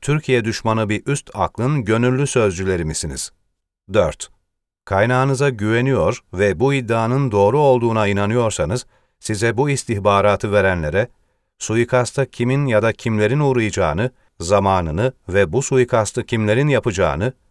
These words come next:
yabancı istihbarat örgütleri mi, çete mi, mafya mı sordunuz mu? Beş, bu soruları sorup cevabını aldıysanız, sorumlu bir siyasetçi gibi davranarak bu bilgileri hükümetin yetkili isimleriyle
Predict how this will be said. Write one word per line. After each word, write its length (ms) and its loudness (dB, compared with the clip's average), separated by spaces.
yabancı 420 2
istihbarat 680 2
örgütleri 540 0
mi, 200 -2
çete 340 0
mi, 200 0
mafya 500 0
mı 120 -4
sordunuz 640 2
mu? 160 -12
Beş, 360 0
bu 220 -2
soruları 500 2
sorup 400 -2
cevabını 500 4
aldıysanız, 720 0
sorumlu 540 0
bir 60 -4
siyasetçi 640 0
gibi 200 -4
davranarak 640 2
bu 200 0
bilgileri 580 0
hükümetin 580 0
yetkili 520 -2
isimleriyle 760 0